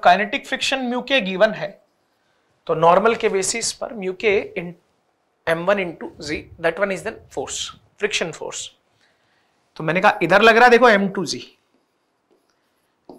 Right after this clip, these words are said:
एक्सेलरेशन है इधर, तो फंडा क्या बोले जी, नेट पुलिंग फोर्स upon total mass, सिंपल।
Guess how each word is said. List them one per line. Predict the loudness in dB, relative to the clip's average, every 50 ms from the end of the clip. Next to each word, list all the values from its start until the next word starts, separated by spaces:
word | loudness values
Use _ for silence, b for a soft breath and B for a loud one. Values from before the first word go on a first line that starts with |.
| -8
एक्सेलरेशन | -8 -4 -2 0 2 4 4 4 4 4 0 -2 -2 -4
है | -6 -8 -10 -10
इधर, | -12 -12 -12 -14 -16 -16 -20 _ _ _ _ _ _ _ _ _ _ _ _ _ _ _ _ _ _ _
तो | -10 -8 -8 -8 -8 -10 -14 -18 -20 _ _ _ _ _ _ _ _ _ _ _ _ -6
फंडा | 2 6 6 6
क्या | 6 6 2 2 2
बोले | -2 -4 -2 -2 -2 -2
जी, | -4 -4
नेट | 0 0 0 0 0 -4 -4
पुलिंग | -2 0 0 0 -2 -4
फोर्स | -6 -8 -8 -8 -8 -8 -10 -10 -12 _ _ _ _ _ _ _ _ _ _ _ _ _ _ _ _ _ _ _ _ _ _ _ _ _ _ _ _ _ _ _ _ _ _ _ _ _ _ _ _ _ _ _ _ _ _ _ _ -20 _ _ _ _ _ _ _ _ _ _ _ _ _ _ b b b b b b _ _ _ 0
upon | 0 2 2 2 2 2
total | 2 0 2 6 6 6 6 6 0 -2 -8 -14 -20 -20 _ _ _ -20 -20 -14 -14
mass, | -14 -8 -6 -4 -4 -4 -6 -10 _ _ _ _ _ _ _ _ _ _ _ _ _ _ _ _ _ _
सिंपल। | -12 -10 -10 -8 -8 -8 -10